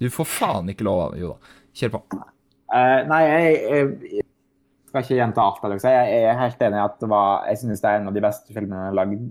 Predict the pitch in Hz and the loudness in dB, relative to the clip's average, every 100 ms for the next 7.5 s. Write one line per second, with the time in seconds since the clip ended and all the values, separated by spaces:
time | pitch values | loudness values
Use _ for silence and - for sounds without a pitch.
0 | - 80 101 101 101 85 101 101 104 110 | -6 0 2 4 2 2 0 0 -2 0
1 | 113 - - 110 101 101 113 110 104 120 | -2 -2 -6 -2 0 -2 -2 -2 -2 -2
2 | 101 107 104 - 104 101 98 90 - 104 | 0 0 -2 0 0 2 0 -2 -8 -10
3 | - - 107 107 101 85 92 - 90 117 | -10 -2 2 4 4 2 -4 -4 -2 0
4 | 113 98 120 107 107 113 101 - 107 95 | 0 -2 -2 0 2 2 0 -2 0 0
5 | 92 90 - 98 90 87 _ _ _ _ | 2 0 -2 -4 -4 -6 _ _ _ _
6 | _ _ _ _ _ _ _ _ _ _ | _ _ _ _ _ _ _ _ _ _
7 | 113 - - - 107 | -2 -2 -14 -2 2